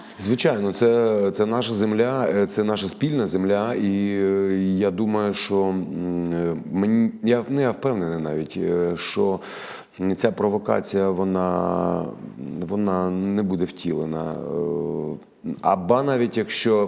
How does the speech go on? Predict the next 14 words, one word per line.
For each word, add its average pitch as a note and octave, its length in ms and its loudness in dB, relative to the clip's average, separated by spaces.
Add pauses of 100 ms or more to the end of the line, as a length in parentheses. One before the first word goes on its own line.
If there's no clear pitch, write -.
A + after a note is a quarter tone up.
події G#2+ 440 2
будуть F#2+ 300 0
загострюватися, G#2 920 0 (400)
я F#2+ 80 2
думаю, G2 320 2
що, G2 300 0
а, F#2+ 160 0
відповідь F#2+ 500 0
буде F#2+ 280 2
адекватна F#2 560 0
як G2+ 360 2
і G#2 120 0
з F#2 100 -2
боку, G2+ 600 -2